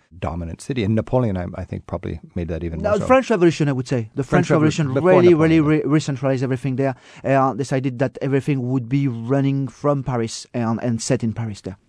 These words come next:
Speaker 1: Now, when you see tourists in Paris, and you know they do all the predictable things. They're gonna go up the Eiffel Tower, they're gonna see the Louvre, they're gonna cruise the river.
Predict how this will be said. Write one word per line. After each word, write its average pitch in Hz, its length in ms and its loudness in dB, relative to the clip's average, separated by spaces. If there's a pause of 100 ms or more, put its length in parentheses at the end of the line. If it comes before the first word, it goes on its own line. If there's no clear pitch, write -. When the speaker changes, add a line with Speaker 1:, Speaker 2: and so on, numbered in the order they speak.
(240)
Speaker 1:
Now, 147 120 2
when 160 140 2
you 214 80 2
see 190 160 -6
tourists 120 380 -2
in 90 120 -6
Paris, 85 440 -8 (420)
and 107 140 0
you 113 60 2
know 120 100 2
they 101 100 0
do 107 140 2
all 90 120 0
the 82 80 -6
predictable 87 440 -8
things. - 300 -14
They're - 100 -8
gonna 82 180 -4
go 85 80 -4
up 82 120 -6
the - 100 -6
Eiffel - 180 -10
Tower, 120 340 2
they're 101 120 -4
gonna - 160 -8
see - 140 -8
the - 100 -8
Louvre, 110 420 2
they're 87 80 -4
gonna 82 180 -6
cruise 92 220 -8
the - 80 -10
river. 104 380 0